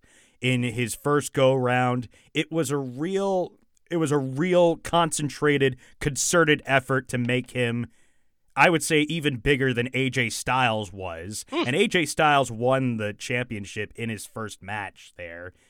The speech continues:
Speaker 1: in New Japan.
Speaker 2: Yeah,
Speaker 1: But
Speaker 2: 'cause, I mean, he had killed it from what I understood in,
Speaker 1: Mm-hmm.
Speaker 2: I guess, T N A, and then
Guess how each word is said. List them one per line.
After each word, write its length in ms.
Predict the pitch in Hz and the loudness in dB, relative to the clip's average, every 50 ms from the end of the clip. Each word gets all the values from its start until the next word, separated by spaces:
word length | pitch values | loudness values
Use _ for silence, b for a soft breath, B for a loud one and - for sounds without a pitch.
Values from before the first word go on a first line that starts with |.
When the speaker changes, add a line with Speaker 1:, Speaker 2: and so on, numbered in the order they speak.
| _ _ | _ _
Speaker 1:
in 120 | 104 95 90 | -16 -14 -14
New 120 | 92 90 | -14 -14
Japan. 360 | 82 - 87 - - 95 85 82 87 90 87 | -14 -16 -16 -14 -14 -12 -10 -10 -4 2 8
Speaker 2:
Yeah, 200 | 147 160 147 131 | 10 10 10 10
Speaker 1:
But 80 | - | 8
Speaker 2:
'cause, 120 | 135 123 120 | 8 6 6
I 60 | 123 | 8
mean, 120 | 127 127 139 | 6 6 8
he 120 | 160 170 | 8 8
had 120 | 147 - | 8 8
killed 300 | - - 127 131 131 107 | 6 8 8 8 8 8
it 260 | 101 95 78 - 78 85 | 8 6 6 4 0 -4
from 140 | - 101 98 | -4 -2 0
what 140 | 95 98 95 | 2 4 6
I 100 | 95 90 | 6 6
understood 580 | 87 85 85 90 - - 101 95 90 87 87 | 4 2 -2 -6 -4 0 2 2 2 2 0
in, 340 | 78 69 87 85 85 85 80 | 0 0 0 0 0 0 2
Speaker 1:
Mm-hmm. 240 | - 165 147 131 131 | 2 2 2 2 4
Speaker 2:
I 80 | 92 95 | 4 4
guess, 220 | 90 87 - - | 4 4 2 2
T 220 | - - 110 101 95 | 2 4 4 4 4
N 80 | 90 92 | 4 4
A, 400 | 95 92 90 85 87 82 76 - | 4 4 4 4 2 0 0 0
and 240 | - 92 92 85 | 0 -2 -2 0
then 320 | 85 85 85 85 85 82 | 0 0 0 0 -2 -6